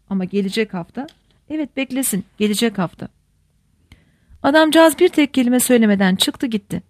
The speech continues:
Fakat ertesi günü öğleye doğru Emma'ya bir protesto geldi.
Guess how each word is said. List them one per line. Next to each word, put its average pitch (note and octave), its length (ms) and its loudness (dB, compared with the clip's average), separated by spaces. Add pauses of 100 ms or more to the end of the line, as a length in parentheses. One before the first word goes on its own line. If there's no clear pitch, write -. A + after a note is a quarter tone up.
(480)
Fakat B3 300 0
ertesi B3 420 2
günü A3+ 160 4
öğleye G#3+ 420 4
doğru G3 220 2
Emma'ya G#3+ 440 0
bir G#3 100 -4
protesto A3 480 -4
geldi. F3+ 400 -2